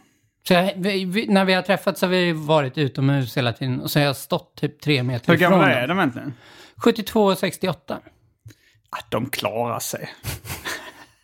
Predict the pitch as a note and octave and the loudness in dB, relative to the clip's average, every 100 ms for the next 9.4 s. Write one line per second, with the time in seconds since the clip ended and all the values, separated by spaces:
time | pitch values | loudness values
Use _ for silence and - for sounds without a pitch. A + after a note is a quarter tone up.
0 | - _ _ - - - - _ F#3+ C#4 | -20 _ _ -10 -8 -8 -12 _ 6 6
1 | D#4+ B3 - B3+ B3 - A#3 A#3+ - C4 | 2 -2 0 2 4 2 -2 -10 2 2
2 | A#3 C4 G#3 E3+ D3 C#3 D3 C3+ C3 B2 | 4 2 2 2 -2 -2 -2 0 0 -2
3 | - - - - F#3 G#3 G3 G#3+ - A#3 | -10 -20 -6 2 6 6 6 2 0 0
4 | A3 A3+ B3 B3 G#3+ F3 - D#3 D3+ - | 2 2 2 4 2 2 -2 -2 -2 -4
5 | - - F3+ E3 D3 D#3+ D3+ _ - G3 | -18 0 4 4 4 0 -2 _ -2 0
6 | G3+ D3+ - - _ _ _ _ _ _ | 0 0 -4 -10 _ _ _ _ _ _
7 | _ _ D#3 - A#2 - - - _ _ | _ _ 2 2 -4 -8 -16 -20 _ _
8 | _ - - B3+ C#4 C4+ B3 A#3 A3 G3 | _ -20 4 6 6 4 6 6 6 2
9 | F3+ F3 E3+ C#3 | 2 2 2 0